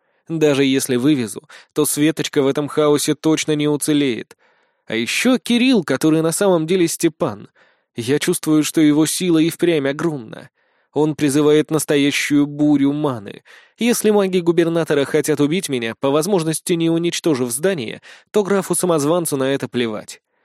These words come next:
Он готовит что-то невообразимо мощное. «Я помогу!» Люсиль без спросу появляется и скачет, нелепо подмахивая повреждённым крылом в сторону Кирилла.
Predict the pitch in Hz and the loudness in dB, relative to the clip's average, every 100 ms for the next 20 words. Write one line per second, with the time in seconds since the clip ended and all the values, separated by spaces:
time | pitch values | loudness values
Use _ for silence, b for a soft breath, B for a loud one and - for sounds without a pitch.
0 | _ - 160 165 131 123 143 135 - 139 | _ -2 0 2 0 2 2 0 0 -2
1 | 143 139 135 139 135 135 147 143 143 147 | -2 0 2 2 2 0 -2 -4 -2 -4
2 | 113 - 117 64 - _ _ _ _ _ | -4 -10 -12 -12 -18 _ _ _ _ _
3 | _ - 180 185 196 208 202 165 _ _ | _ -4 -2 0 0 2 2 2 _ _
4 | _ _ - 131 156 - 254 220 190 - | _ _ -4 0 2 2 0 2 0 0
5 | - 170 220 - 190 185 175 185 240 202 | 0 2 2 2 2 4 4 4 4 2
6 | - 151 143 - 233 190 - 170 185 220 | 2 0 0 0 0 -2 -2 0 0 0
7 | 170 160 151 175 175 151 151 147 151 151 | 0 0 0 -2 0 2 4 2 0 0
8 | 143 170 165 147 - 147 165 208 165 B | -2 -4 -4 -4 -2 0 2 0 -2 B
9 | - - - 165 165 160 - 175 175 120 | -12 -6 0 0 0 -4 -4 -6 -6 -8
10 | 117 - | -12 -16